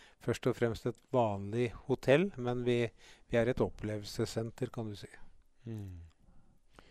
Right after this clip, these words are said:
Speaker 2: Så har det også noe som heter Panorama skihytte. Hva er det?
Speaker 1: Ja, i niognitti så kjøpte jeg tomt oppå en topp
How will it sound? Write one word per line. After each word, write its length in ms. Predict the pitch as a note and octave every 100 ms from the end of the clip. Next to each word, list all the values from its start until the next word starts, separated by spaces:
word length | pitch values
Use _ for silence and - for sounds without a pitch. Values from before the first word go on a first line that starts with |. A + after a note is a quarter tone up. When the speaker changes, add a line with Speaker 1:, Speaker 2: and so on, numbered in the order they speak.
| - - - - - _ _ _ _ _ -
Speaker 2:
Så 160 | - C#3
har 160 | D3 D#3+
det 80 |
også 220 | B2+ - C#3+
noe 100 | A#2
som 80 |
heter 200 | B2+ - -
Panorama 640 | B2 C#3 A#2 G2 C3 D3 B2+
skihytte. 720 | - - B2+ F#3 G#3+ - F2+
Hva 160 | G2+ B2+
er 80 | D3
det? 80 | F3+ - _ - - - - _ - -
Speaker 1:
Ja, 160 | C3 D3
i 80 | D#3
niognitti 720 | C#3+ C3 D3 B2+ - - D#3+
så 220 | D3+ C#3+ C#3+
kjøpte 400 | - C#3+ - B2
jeg 140 | C3
tomt 320 | - B2 C3 C#3
oppå 240 | - B2
en 120 | C3
topp 200 | - B2